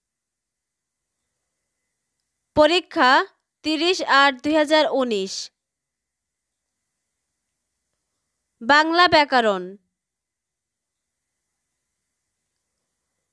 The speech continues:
বাংলা সাহিত্যে চলিত রীতির প্রবর্তক কে?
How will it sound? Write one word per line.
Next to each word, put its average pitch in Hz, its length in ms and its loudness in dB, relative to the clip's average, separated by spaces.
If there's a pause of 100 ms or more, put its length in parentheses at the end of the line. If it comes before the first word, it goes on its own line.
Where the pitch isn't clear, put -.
(560)
বাংলা 311 480 2
সাহিত্যে 349 560 -2
চলিত 294 400 -2 (100)
রীতির 294 380 -4 (520)
প্রবর্তক 330 680 2
কে? 240 180 -4